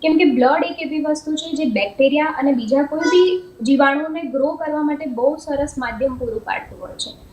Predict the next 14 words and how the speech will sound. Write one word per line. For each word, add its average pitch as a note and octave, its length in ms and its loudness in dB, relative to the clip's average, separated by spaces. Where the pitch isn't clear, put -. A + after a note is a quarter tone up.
અને C#4+ 220 4
એ D4 140 2
બ્લડવાળું D#4+ 520 0
કપડું, A#3+ 480 -4
જો C4 120 4
એ C#4 40 0
કપડામાં A#3+ 520 -4
નાનું A3 400 -2
શું F4+ 180 -4
બી D4 160 -2
બ્લડનું B3 420 0
ડ્રોપ A3+ 280 -4
રહી A#3+ 260 2
ગયું G#3+ 220 2